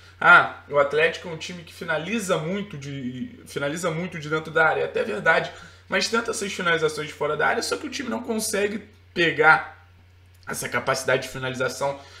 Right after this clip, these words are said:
de nomes que têm alguma potência, ou pelo menos na teoria tem alguma potência, e realmente transformar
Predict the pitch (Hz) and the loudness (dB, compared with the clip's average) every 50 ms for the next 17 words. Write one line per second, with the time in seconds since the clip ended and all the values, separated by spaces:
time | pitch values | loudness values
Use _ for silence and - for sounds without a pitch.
0 | - - 143 151 156 151 165 185 190 - - 208 190 - - - - 320 320 233 | -18 -10 -4 -4 -2 0 0 -2 -2 -4 -8 -10 -6 -2 0 0 2 2 0 0
1 | 190 202 190 180 180 - 151 143 - 147 170 196 196 - - 156 - 165 156 156 | 0 2 2 2 2 4 2 2 0 -2 -6 -6 -6 -6 -8 -4 0 0 0 0
2 | 151 151 160 165 175 160 160 160 156 156 - 165 160 147 139 151 180 185 - 165 | 0 -4 -6 -8 -8 -8 -6 -6 -6 -6 -6 -6 -6 -4 -4 -4 -4 -6 -4 -6
3 | 151 147 151 143 139 - 135 123 123 - 143 185 202 190 - - - - - - | -8 -6 -6 -8 -8 -8 -8 -10 -8 -8 -8 -8 -6 -8 -10 -12 -14 -18 -20 -20
4 | - - - - 180 185 190 185 190 185 175 170 - - - 170 180 180 - - | -20 -14 -6 -4 -2 2 2 2 2 2 0 -4 -6 -6 -4 -4 -4 -4 -2 0
5 | 160 156 160 156 156 151 131 - - | 0 0 2 4 4 4 4 2 -4